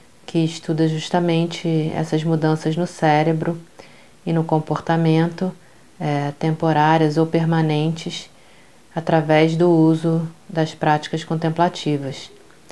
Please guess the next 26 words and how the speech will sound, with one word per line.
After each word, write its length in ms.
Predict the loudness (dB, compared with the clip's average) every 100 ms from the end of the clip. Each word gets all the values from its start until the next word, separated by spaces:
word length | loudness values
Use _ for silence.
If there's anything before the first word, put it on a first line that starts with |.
| -20 -20 _
E 280 | -2 0 2
esses 320 | 0 -2 -4
soldados, 680 | 2 4 6 6 6 2 -2
no 100 | -4
final 600 | -4 -2 2 2 2 -2 -8
de 120 | -6
um 60 | -6
programa 440 | -2 0 0 2
intenso, 680 | 0 0 2 2 0 -4 -4
é, 340 | -2 -2 -2 -4
de 420 | -6 -4 -4 -4 -6
somente 400 | -4 -2 -2 -4
sete 360 | -4 -4 -4 -8
dias, 520 | -4 0 2 0 -6 -20 -20 -20 -20 -20 -14
eles 340 | -4 -4 -4 -8
conseguem 640 | -6 -6 0 0 2 -2
ter 220 | -2 -2
um 160 | 0 0
vislumbre 760 | -2 -2 0 2 2 2 0 -6 -20 -20 -20 -20 -20
de 140 | -6 0
normalidade 1040 | 0 2 2 2 2 4 4 2 -4 -8
de 160 | -4 -4
volta 640 | 0 0 0 -2 -4 -4 -10 -14
às 160 | -6 -6
suas 260 | -2 -2 -2
vidas. 580 | -4 -4 -6 -10 -14